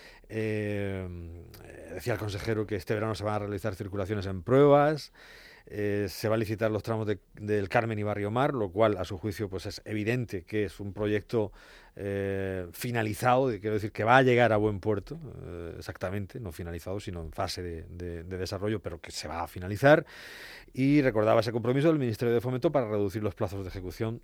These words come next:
de las obras y garantizar el soterramiento integral. Tendía la mano a los grupos de la oposición para trabajar conjuntamente y para que comprueben que el soterramiento del ave se hace realidad. Esto ya lo hemos hablado muchas veces, lo quiero pasar un poco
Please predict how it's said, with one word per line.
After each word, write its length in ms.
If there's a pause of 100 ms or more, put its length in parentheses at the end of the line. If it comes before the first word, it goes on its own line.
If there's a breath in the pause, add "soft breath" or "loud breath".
de 260
las 200
obras 360
y 60
garantizar 440
el 80
soterramiento 720 (500 loud breath)
integral. 640
Tendía 560 (160)
la 100
mano 200
a 40
los 100
grupos 240
de 60
la 60
oposición 320
para 160
trabajar 320
conjuntamente 640
y 20
para 160
que 80
comprueben 540
que 100
el 60
soterramiento 560
del 100
ave 160
se 140
hace 260
realidad. 440 (600)
Esto 240
ya 60
lo 40
hemos 160
hablado 140
muchas 200
veces, 320
lo 100
quiero 140
pasar 160
un 60
poco 220